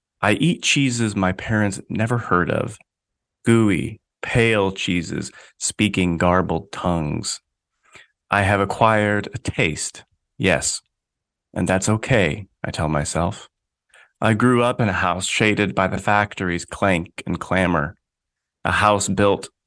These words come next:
like a square of sixty-four American singles, the ones my mother made lunches with. The hungry man who disappeared into that factory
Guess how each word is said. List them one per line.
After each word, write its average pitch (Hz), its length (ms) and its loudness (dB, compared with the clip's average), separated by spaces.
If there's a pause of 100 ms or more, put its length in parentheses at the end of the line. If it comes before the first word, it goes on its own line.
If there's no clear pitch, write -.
(100)
like 95 160 -4
a - 20 -2
square 98 560 2
of - 140 -4
sixty-four 95 800 0
American 87 580 -2
singles, 82 640 -4 (720)
the 107 80 4
ones 104 320 2
my 98 80 2
mother 98 320 -2
made 87 200 -6
lunches 92 460 -6
with. - 400 -10 (640)
The 107 140 2
hungry 110 300 0
man 98 360 -2
who 98 120 -6
disappeared 98 680 -2
into 92 200 -6
that 92 240 -4
factory 87 720 -6